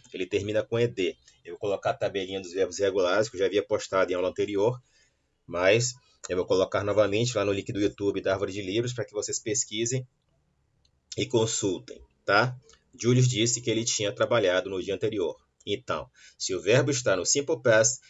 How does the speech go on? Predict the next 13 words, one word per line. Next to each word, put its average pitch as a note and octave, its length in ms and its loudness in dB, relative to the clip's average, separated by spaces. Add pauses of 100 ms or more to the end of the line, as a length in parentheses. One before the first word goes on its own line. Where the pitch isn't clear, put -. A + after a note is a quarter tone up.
(140)
no F2+ 80 -10
discurso - 400 -6
direto, A#2+ 440 2 (300)
no F#2 80 -10
discurso - 380 -6
indireto, G#2 480 -2 (240)
ele F#2+ 180 -2
vai F#2 120 2
se - 100 0
transformar F2+ 640 -4
em F#2 220 -6 (640)
past G2 400 0
perfect, G2+ 680 -2